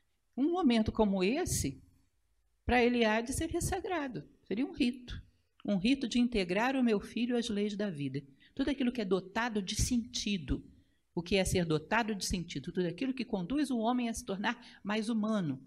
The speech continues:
coloca o homem no caminho de chegar à condição humana plena, isso é sagrado, isso é um rito.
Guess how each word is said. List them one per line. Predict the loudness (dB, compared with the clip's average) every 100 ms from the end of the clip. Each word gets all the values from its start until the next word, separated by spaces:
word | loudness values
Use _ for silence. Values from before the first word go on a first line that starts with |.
| -20 _ _
coloca | 0 0 0
o |
homem | 0 0 0 0
no | -2
caminho | 2 2 4 4 4 4 2 0
de | 0 -4
chegar | -4 -4 -4 -4 -4 -8 -16 _ _
à | -6
condição | -4 -4 -4 -4 -2
humana | -2 -2
plena, | -2 -4 -2 -4 -6 -12 _ _
isso | -8 -6
é |
sagrado, | -4 -4 -4 -4 -6 -6 -8
isso | -6
é |
um | -6
rito. | -4 -4 -6 -12